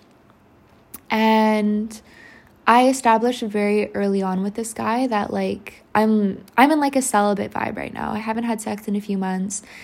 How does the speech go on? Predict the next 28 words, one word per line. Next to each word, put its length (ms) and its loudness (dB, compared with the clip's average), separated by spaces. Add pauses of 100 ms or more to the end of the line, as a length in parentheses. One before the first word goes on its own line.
(300)
And 140 6
so 120 4
I 80 8
established 440 4
very 300 2
early 260 0
on 200 2
with 100 -4
this 180 -4
guy 260 0
that, 140 -4
like, 220 -6
I 100 0
would 140 0
not 260 0
be 100 -4
hooking 340 -4
up 100 -4
with 120 -8
him. 180 -4
I 100 -2
would 100 -4
not 240 -4
be 100 -4
having 320 -4
sex 340 -4
with 120 -6
him. 400 0